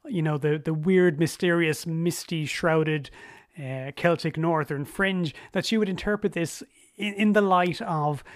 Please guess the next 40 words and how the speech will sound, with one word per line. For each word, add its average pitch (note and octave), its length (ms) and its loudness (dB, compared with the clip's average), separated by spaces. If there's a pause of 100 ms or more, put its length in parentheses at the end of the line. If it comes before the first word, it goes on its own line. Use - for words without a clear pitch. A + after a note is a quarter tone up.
(280)
a, D#3 300 0
a D3 160 -4
sort D3+ 260 -2
of C#3 120 -6
pseudo-imagined, D#3 1040 2 (380)
you E3 100 -6
know, D3 180 -2
ancient D#3+ 460 -2
Celtic D#3 440 -4
mysterious C3+ 560 -4
past. E3+ 540 -4 (800)
Of D#3 140 -8
course A3+ 300 -6
it A#3+ 80 2
would D#3+ 140 0
be E3 120 0
speaking D3+ 460 -4
Gaelic C#3 280 -4
to D3+ 100 -8
her. C3+ 220 -6 (460)
I E3 120 0
absolutely G3+ 400 0
love D#3+ 240 4
that. C3+ 180 2
It's C#3+ 160 -6
really A#3 240 2
part G#3 320 2
of E3+ 100 -2
the F3 100 0
whole, E3+ 340 2 (640)
you F3+ 100 0
know, D#3 240 2
move F#3+ 360 6
towards F#3 520 2
re-enchanting F3+ 760 0
the E3 80 0
landscape D#3+ 480 0
that - 120 -2
was F3+ 120 -4
happening D#3+ 480 -2